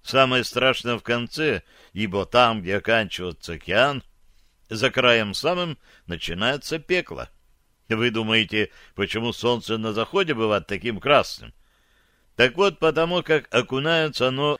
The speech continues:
в огни адские, а по всему океану рассеяны дыры. Наплывёт каравелла по нечаянности на такую дыру и прямиком в ад проваливаться.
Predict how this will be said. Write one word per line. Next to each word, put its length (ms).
в 120
огни 440
адские, 680
а 180
по 160
всему 300
океану 480
рассеяны 580
дыры. 460
Наплывёт 640
каравелла 640
по 80
нечаянности 800
на 180
такую 420
дыру 420
и 300
прямиком 760
в 100
ад 280
проваливаться. 1000